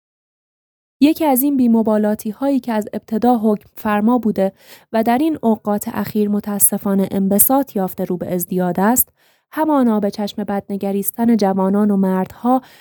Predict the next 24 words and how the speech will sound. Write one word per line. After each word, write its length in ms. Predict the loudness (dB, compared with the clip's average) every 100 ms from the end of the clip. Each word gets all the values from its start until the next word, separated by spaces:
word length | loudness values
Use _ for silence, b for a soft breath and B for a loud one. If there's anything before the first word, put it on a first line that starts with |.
| B
به 80 | -2
مخدرات 760 | 0 0 -2 -2 -2 0 -2 -2
و 80 | -6
بانوان 540 | -2 -2 0 0 0
محترم 520 | 0 -2 -6 -4 -2 -2
است. 360 | -4 -6 -8 _ _ _ _ _ _ _ _ _ 0
مردهای 520 | 2 2 0 -2 0
ما 280 | 0 0 -2 0
حرمت 360 | 0 0 -2
و 20 |
احترامی 520 | -2 -2 -2 0 0 0
را 140 | -2
که 140 | -4
حسب 360 | -4 -4 -2 -2
الدیانه 540 | -2 0 0 2 2
و 40 | 2
نزاکت 680 | 0 0 -2 -4 -6 -6 -4
مجبور 560 | -2 -2 -4 -2 0
از 280 | 2 0 2
رعایت 360 | 0 2 0 -2
آن 240 | -2 0
به 80 | 0
زنان 320 | 0 0 0
می‌باشند، 720 | 0 0 -2 0 2 2 2